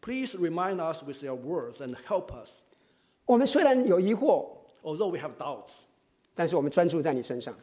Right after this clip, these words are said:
Speaker 1: But we focus on you.
Speaker 2: 我们不让这些其他的细节来拦阻我们跟你的亲近。
Speaker 1: We will not let those peripheral issues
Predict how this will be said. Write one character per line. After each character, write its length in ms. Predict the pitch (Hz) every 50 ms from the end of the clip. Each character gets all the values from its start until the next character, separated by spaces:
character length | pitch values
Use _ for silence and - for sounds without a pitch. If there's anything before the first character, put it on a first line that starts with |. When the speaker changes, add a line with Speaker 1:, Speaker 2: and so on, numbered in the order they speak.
| _ _
Speaker 1:
But 140 | - 165 160
we 140 | 143 147 196
focus 520 | 226 214 - 214 208 196 - 190 175 - 160
on 160 | 147 139 143
you. 280 | 180 214 170 135 120 113 - _ _ _ _ _
Speaker 2:
我 120 | - 135 131
们 120 | 139 147
不 100 | 151 170
让 160 | 170 165 156 147
这 100 | 175 170
些 80 | 165
其 220 | 160 - - 151 147
他 140 | 156 165
的 60 | 165 151
细 200 | - - 202 147
节 280 | - - 131 131 139 143
来 160 | 143 143 151 147 - - -
拦 140 | - 135 151
阻 180 | 147 151 143
我 100 | 143 120
们 120 | 98 117 123
跟 140 | - 156 143
你 60 | 127
的 60 | 117
亲 200 | 113 - 135 123
近。 200 | 117 139 120 - - - _ _ _ _
Speaker 1:
We 100 | 156 170
will 180 | 196 202 196 180
not 480 | 170 165 185 214 254 262 - - - 160
let 180 | 180 185 180
those 260 | - 156 165 170 160 -
peripheral 440 | - - - 139 160 202 202 196 175
issues 600 | 156 185 190 196 - - 139 123 120 135 131 -